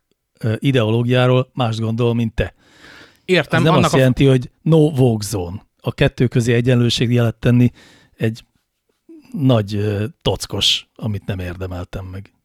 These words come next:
Speaker 2: Ö, annak a feltételezése, hogy ennek, hogy woke ideológia van értelme már önmagában, ö, egész estés vitát igényel, de egyrészt nincsen itthon söröm
Speaker 1: Ez a
Speaker 2: annyi.
Speaker 1: jó hír, látod? Mert ha egész estét vitát, egész estés vitát igényel, akkor az azt jelenti, hogy az nem egy semmi.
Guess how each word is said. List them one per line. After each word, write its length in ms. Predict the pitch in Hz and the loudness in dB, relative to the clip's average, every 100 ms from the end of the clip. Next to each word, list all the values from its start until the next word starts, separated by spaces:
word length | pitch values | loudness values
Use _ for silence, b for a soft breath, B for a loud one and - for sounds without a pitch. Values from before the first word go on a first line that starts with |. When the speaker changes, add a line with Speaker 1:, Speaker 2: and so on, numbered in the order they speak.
| _ _ _ - | _ _ _ -8
Speaker 2:
Ö, 80 | 143 131 120 120 | -4 -4 -6 -10
annak 300 | - 165 127 | -6 -4 -4
a 40 | |
feltételezése, 680 | 120 139 131 127 127 135 131 | -4 -4 -4 -4 -6 -6 -6
hogy 100 | 135 | -6
ennek, 140 | 135 | -4
hogy 160 | 127 120 | -6 -4
woke 200 | 135 131 | -4 -4
ideológia 500 | 127 127 131 127 123 | -6 -4 -6 -4 -6
van 140 | 127 127 | -4 -4
értelme 400 | 120 - 123 123 | -6 -8 -8 -6
már 120 | 123 | -6
önmagában, 640 | 135 131 120 117 117 120 - _ | -6 -6 -6 -8 -10 -12 -20 _
ö, 320 | 139 131 123 117 - _ - | -10 -6 -6 -10 -16 _ -10
egész 340 | 151 131 127 | -6 -4 -4
estés 520 | 143 - 127 - - 135 | -6 -4 -2 -2 -4 -6
vitát 320 | 135 127 120 | -6 -6 -8
igényel, 460 | 123 123 131 139 139 | -8 -6 -6 -6 -6
de 100 | 131 | -6
egyrészt 320 | 127 123 - | -8 -10 -8
nincsen 260 | 131 - | -8 -6
itthon 220 | 120 - 120 | -10 -8 -8
söröm 260 | 127 127 | -6 -2
Speaker 1:
Ez 180 | 214 190 | 2 4
a 40 | |
Speaker 2:
annyi. 100 | 220 | 4
Speaker 1:
jó 220 | 233 190 143 | 6 6 6
hír, 260 | 165 139 | 6 4
látod? 400 | 135 147 226 139 | 4 2 2 2
Mert 160 | 127 110 | 0 0
ha 80 | 131 | 0
egész 300 | 185 170 156 | 2 2 2
estét 300 | 135 131 - | 2 0 0
vitát, 520 | 127 127 123 _ - | 0 0 -2 _ -18
egész 360 | - 143 135 - | -4 0 2 2
estés 360 | 131 - 113 - | -2 0 -4 -2
vitát 380 | 117 - 104 | -2 0 -2
igényel, 440 | 117 110 120 143 131 b b b | -4 -2 2 2 0 b b b
akkor 160 | - 120 | -6 0
az 80 | |
azt 200 | 160 - | 0 0
jelenti, 480 | 120 120 127 151 131 b b | 0 0 0 0 0 b b
hogy 160 | - 131 | -2 0
az 100 | 131 | 2
nem 180 | 147 135 | 2 2
egy 120 | 127 | 2
semmi. 560 | - 110 98 92 - | 0 0 -2 -8 -12